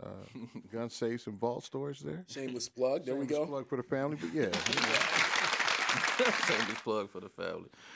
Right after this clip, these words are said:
Speaker 3: Yeah,
Speaker 2: But,
Speaker 3: but,
Speaker 2: man,
Speaker 3: um, but I try to, you know, in instances where I can, try to, you know, inform as much and as often as possible, man.
Speaker 1: Mm-hmm.
Speaker 3: You know what I mean?
Speaker 2: Yeah, that's
Speaker 3: And
Speaker 2: good.
Speaker 3: just to
Speaker 2: That's
Speaker 3: put
Speaker 2: good.
Speaker 3: people up on game because, um,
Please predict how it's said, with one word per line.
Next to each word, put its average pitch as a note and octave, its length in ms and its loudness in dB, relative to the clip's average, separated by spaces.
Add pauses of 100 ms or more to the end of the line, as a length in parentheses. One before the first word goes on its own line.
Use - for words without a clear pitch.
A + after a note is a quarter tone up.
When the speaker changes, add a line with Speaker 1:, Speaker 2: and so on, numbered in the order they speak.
(140)
Speaker 3:
Yeah, C3+ 120 -4
Speaker 2:
But, C3+ 140 4
Speaker 3:
but, C3 60 -2
Speaker 2:
man, C3 180 2
Speaker 3:
um, C#3 360 -4
but D#3+ 120 0
I E3 160 4
try G#3+ 240 2
to, F#3 120 0
you F#3 140 -2
know, D3 280 0 (420)
in D3+ 220 -4
instances F3 760 -2
where C#3 220 2
I C3 140 2
can, C3 520 -2 (440)
try D3 260 -2
to, C#3+ 340 0
you D3 100 -2
know, C3 380 0 (540)
inform D3+ 840 2 (380)
as D3+ 340 -2
much C#3+ 300 0
and C#3+ 80 -4
as C3 140 -2
often C#3+ 320 0
as C3 120 -6
possible, B2 540 -4
man. A2 280 -6
Speaker 1:
Mm-hmm. F#2+ 280 -10
Speaker 3:
You C3+ 60 -12
know D#3 80 -2
what D3+ 100 0
I D3+ 40 0
mean? D3+ 360 0
Speaker 2:
Yeah, G2+ 200 -4
that's B2+ 160 -2
Speaker 3:
And A#2+ 100 -6
Speaker 2:
good. A2+ 80 0
Speaker 3:
just G#2 140 -2
to A2 60 -4
Speaker 2:
That's G#2+ 100 -4
Speaker 3:
put E3+ 120 0
Speaker 2:
good. - 80 -6
Speaker 3:
people E3 260 0
up D3+ 160 2
on C#3+ 160 -2
game C#3 400 0
because, B2+ 360 -4
um, B2 360 -2